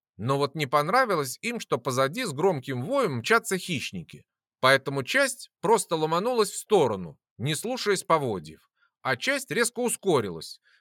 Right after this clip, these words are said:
начав стремительно сокращать расстояние с убегающими. Первыми в бой вступили гархи. Они успели обогнать всех всадников.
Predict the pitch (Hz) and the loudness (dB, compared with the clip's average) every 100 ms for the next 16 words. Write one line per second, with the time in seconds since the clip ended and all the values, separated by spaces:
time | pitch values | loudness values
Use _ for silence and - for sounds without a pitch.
0 | - 123 135 165 - 180 202 190 143 131 | -4 -2 0 0 0 -2 0 0 -2 -4
1 | 123 - 120 160 - 262 190 143 - 156 | -4 -6 -2 -2 -2 -4 -4 -4 0 2
2 | 233 214 165 - 160 135 107 85 - - | 2 0 -4 -4 -4 0 0 -2 -8 -16
3 | 78 139 _ _ - 254 254 202 135 110 | -18 -20 _ _ 2 4 6 4 0 -4
4 | 104 247 247 - 165 233 196 147 107 - | -2 -2 -2 -4 -4 -2 2 4 4 0
5 | - - _ 131 202 262 240 269 208 131 | -14 -20 _ -2 -2 -2 -4 0 2 4
6 | 139 151 156 120 - 170 - - 135 87 | 4 2 2 -2 -2 -2 0 0 0 0
7 | 85 - | -10 -16